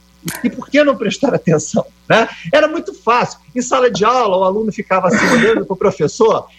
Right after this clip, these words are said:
e pensando em coisas diferentes, né? Já que não deixava mexer no seu smartphone. Agora, com a câmera desligada, o aluno teve a oportunidade de lanchar, malhar, namorar, fazer o que quiser, dormir,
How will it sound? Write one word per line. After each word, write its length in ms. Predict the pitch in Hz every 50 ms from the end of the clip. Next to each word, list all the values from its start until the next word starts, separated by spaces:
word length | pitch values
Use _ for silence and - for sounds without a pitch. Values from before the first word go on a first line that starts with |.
| _ _
e 100 | 262 285
pensando 640 | - - 320 285 240 - - - 285 285 294 277 294
em 60 | 262
coisas 380 | - - 247 254 214 233 233 202
diferentes, 800 | 240 220 - 285 285 269 254 240 233 233 226 - - - - - _ _ _ _ -
né? 240 | 156 185 180 - 180
Já 180 | - 247 240
que 180 | 247 - - 285
não 200 | 247 254 254 269
deixava 420 | 262 262 262 - - 233 220 226
mexer 320 | 226 226 247 - - 233 233
no 80 | 247
seu 180 | 220 - - 247
smartphone. 680 | 226 185 226 226 254 240 - - - 185 185 175 147 - - _ _
Agora, 460 | - 262 254 262 302 320 330 320 302
com 60 | 269 269
a 60 | 214
câmera 300 | - 233 233 226 214 196
desligada, 760 | 175 175 151 151 156 131 139 180 226 254 214 180 147 175 - _ _ _ _
o 80 | 240
aluno 280 | 247 247 269 277 277 277
teve 160 | 285 277 285
a 40 | 277
oportunidade 760 | 277 269 247 - - 277 240 254 233 220 233 226 214 190 185
de 140 | 165 196
lanchar, 580 | 202 226 240 233 - - 240 220 220 214 208 190
malhar, 540 | 190 202 220 214 202 190 185 190 190 185 180
namorar, 580 | 180 180 196 214 208 175 175 185 196 190 - - _ _ -
fazer 220 | 277 269 233 294
o 80 | 302 -
que 140 | - 359
quiser, 520 | 349 - 381 349 247 180 190 220 247 254 - - - -
dormir, 640 | - 311 302 302 214 208 247 254 269 285 - - -